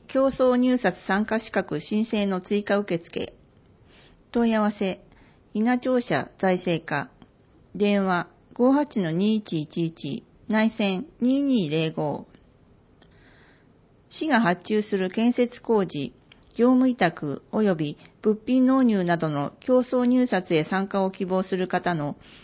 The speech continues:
競争入札参加申請の追加受付を行います。受付期間、八月三日月曜から十四日金曜、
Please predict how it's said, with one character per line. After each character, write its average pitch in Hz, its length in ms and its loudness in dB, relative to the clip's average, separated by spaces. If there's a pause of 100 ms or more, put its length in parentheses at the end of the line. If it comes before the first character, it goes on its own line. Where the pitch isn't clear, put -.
(120)
競 247 180 2
争 247 280 0
入 240 240 4
札 - 400 -4
参 233 260 0
加 240 120 0
申 233 260 0
請 185 220 -2
の 170 220 -2
追 214 220 -6
加 214 120 -2
受 214 180 -2
付 214 240 -2
を 196 100 2
行 160 140 -4
い 139 200 -2
ま 143 140 -4
す。 - 240 -18 (1900)
受 254 220 2
付 269 220 -2
期 - 120 -12
間、 160 300 -2 (420)
八 214 300 -6
月 247 260 0
三 220 160 2
日 - 380 -2
月 208 300 -6
曜 226 200 2
か 170 160 -2
ら 151 200 -4 (180)
十 226 260 0
四 170 140 2
日 - 420 -6
金 220 300 0
曜、 156 340 -2